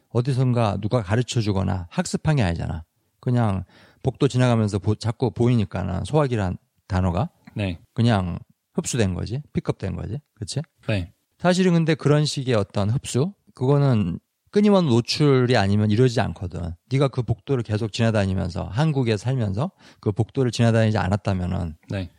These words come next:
Speaker 1: 그 소화기란 단어를 갖다가 많이 봤겠어? 아니지?
Speaker 2: 안 봤을 것 같아요.
Speaker 1: 그치? 사실은 한국말이나 또는 영어라든가 그런 언어들은 이제 많이 미디어가 퍼져 있잖아. 드라마도 많고,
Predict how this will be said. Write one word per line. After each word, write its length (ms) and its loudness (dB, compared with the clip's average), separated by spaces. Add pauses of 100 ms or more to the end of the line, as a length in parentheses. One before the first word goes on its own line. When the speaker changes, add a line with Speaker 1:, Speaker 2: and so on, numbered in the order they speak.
(180)
Speaker 1:
그 160 -4
소화기란 480 0
단어를 340 2
갖다가 400 -4
많이 200 -2
봤겠어? 520 -8 (260)
아니지? 380 -4 (320)
Speaker 2:
안 140 -2
봤을 280 -4
것 140 -6
같아요. 320 -8 (400)
Speaker 1:
그치? 380 -6 (880)
사실은 720 0 (280)
한국말이나 840 2
또는 200 2
영어라든가 800 0 (160)
그런 540 0
언어들은 440 0
이제 200 0
많이 380 0
미디어가 640 0
퍼져 220 0
있잖아. 420 -6 (200)
드라마도 420 0
많고, 600 -4